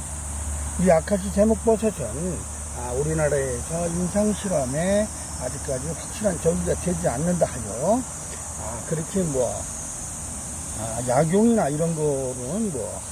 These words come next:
그렇게 많이들 사용을 하고 있지는 않습니다만은 그래도 약용으로서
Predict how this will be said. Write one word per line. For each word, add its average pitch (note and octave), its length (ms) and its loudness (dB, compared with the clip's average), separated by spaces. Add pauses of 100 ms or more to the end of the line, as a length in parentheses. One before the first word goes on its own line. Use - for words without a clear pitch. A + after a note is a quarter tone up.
(260)
그렇게 C#3+ 220 -4
많이들 C3 360 -2
사용을 G#3 380 0
하고 A3 280 -2
있지는 D#3+ 320 -2
않습니다만은 D#3+ 960 0 (440)
그래도 D#3+ 520 4
약용으로서 D3+ 960 0